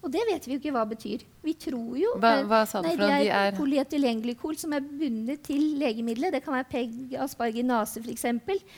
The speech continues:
Speaker 1: Eh, og du har det også på noen av de, eh, hemofiliproduktene, så er det pegylering som er gjort, og man tror jo at det skilles ut, men man vet jo ikke helt sikkert.
Speaker 2: Nei. Så da må
Speaker 1: Så
Speaker 2: det følges opp.
Speaker 1: Ja, det er
Speaker 2: Ja.
Speaker 1: det. Så det er veldig viktig å gjøre.
Speaker 2: Mm. Men, men, ehm,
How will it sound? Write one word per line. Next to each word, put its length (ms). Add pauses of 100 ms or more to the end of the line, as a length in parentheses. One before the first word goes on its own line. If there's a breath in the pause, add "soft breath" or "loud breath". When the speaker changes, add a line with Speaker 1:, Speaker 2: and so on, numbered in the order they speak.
(280 loud breath)
Speaker 1:
Eh, 260
og 420
du 160
har 200
det 100
også 220
på 100
noen 260
av 140
de, 260
eh, 560
hemofiliproduktene, 1040
så 140
er 180
det 420
pegylering 600
som 160
er 140
gjort, 220
og 60
man 160
tror 420
jo 180
at 140
det 100
skilles 380
ut, 200
men 120
man 160
vet 240
jo 100
ikke 220
helt 160
sikkert. 420 (100)
Speaker 2:
Nei. 100 (420 loud breath)
Så 180
da 100
må 140
Speaker 1:
Så 20
Speaker 2:
det 160
følges 340
opp. 100 (260 loud breath)
Speaker 1:
Ja, 140 (280)
det 60
er 20
Speaker 2:
Ja. 80
Speaker 1:
det. 160 (140)
Så 160
det 80
er 80
veldig 240
viktig 300
å 40
gjøre. 300 (220)
Speaker 2:
Mm. 200 (920 loud breath)
Men, 320
men, 320
ehm, 640